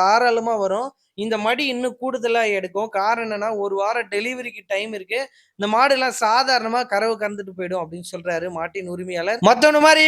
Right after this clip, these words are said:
முப்பது லிட்டர், முப்பத்தி மூணு லிட்டர்லாம் கறவை சொல்லல. இந்த மாடு என்ன யதார்த்தமா கறக்குமோ அந்த கறவை தான் சொல்லியிருக்கேன் அப்படின்றாருங்க. நல்ல குவாலிட்டியான மாடா இருக்கு. இந்த மாட்டுக்கான விற்பனை விலை அப்படின்னு நம்ம பார்த்தா ரூபாய் எழுபத்தி நாலாயிரம் கேக்குறாங்க.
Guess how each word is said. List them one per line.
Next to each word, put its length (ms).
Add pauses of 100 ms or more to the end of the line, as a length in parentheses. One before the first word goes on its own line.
(140)
முப்பது 300
லிட்டர், 380
முப்பத்தி 340
மூணு 180
லிட்டர்லாம் 480
கறவை 240 (100)
சொல்லல. 300 (120)
இந்த 200
மாடு 320
என்ன 220
யதார்த்தமா 500 (100)
கறக்குமோ 400
அந்த 200
கறவை 340
தான் 160
சொல்லியிருக்கேன் 480
அப்படின்றாருங்க. 600 (500)
நல்ல 260
குவாலிட்டியான 500 (100)
மாடா 260
இருக்கு. 220 (360)
இந்த 160
மாட்டுக்கான 500
விற்பனை 320
விலை 220
அப்படின்னு 260
நம்ம 180
பார்த்தா 300
ரூபாய் 300
எழுபத்தி 440
நாலாயிரம் 460
கேக்குறாங்க. 360